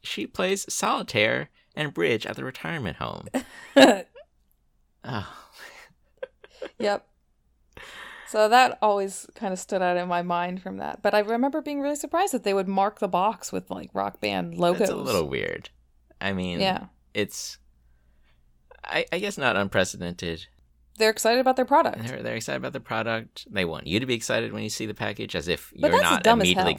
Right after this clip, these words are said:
Speaker 1: gonna know what it is when you see the big oblong box come in. Um, but it's, a, yeah, I'm, I'm not a fan of sort of flashing or advertising what's inside, 'cause
Speaker 2: Right.
Speaker 1: it, it makes it a target.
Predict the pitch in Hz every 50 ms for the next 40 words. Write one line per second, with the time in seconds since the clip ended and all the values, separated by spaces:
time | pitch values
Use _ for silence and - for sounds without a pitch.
0 | - 78 76 73 - 76 71 71 67 62 58 50 - - 73 71 67 65 67 69
1 | 57 50 - - 73 - - - - _ _ _ - 78 71 69 67 - - 71
2 | 67 - - _ _ _ _ _ _ _ 78 80 80 82 82 85 - - - -
3 | 80 78 - - 76 73 76 73 67 65 - 78 78 55 - - - - - -
4 | - - - - - - - - - _ _ - - - - _ _ - _ _
5 | _ _ _ _ _ _ _ _ _ - 82 - - - - - - - - _
6 | - 71 67 65 64 - _ _ _ _ _ _ _ - - - - - 113 107
7 | - - - 175 160 143 - _ _ _ _ _ _ _ _ _ - 131 127 82
8 | 71 73 73 87 107 113 - 143 147 143 131 95 - - 90 82 76 73 69 69
9 | 65 62 - - _ _ _ _ _ _ _ _ _ _ - - - 76 76 73
10 | - - - 80 78 78 76 - - 65 62 62 62 65 - - _ _ _ _
11 | _ _ _ - - - - 69 71 - - - - - - - - - - -
12 | - - - - - - - - - 50 50 50 50 - - _ _ _ _ -
13 | - - - - _ 254 320 359 262 202 185 - - - - - - - - 87
14 | 87 87 82 - - - - - - 57 52 62 - - - - _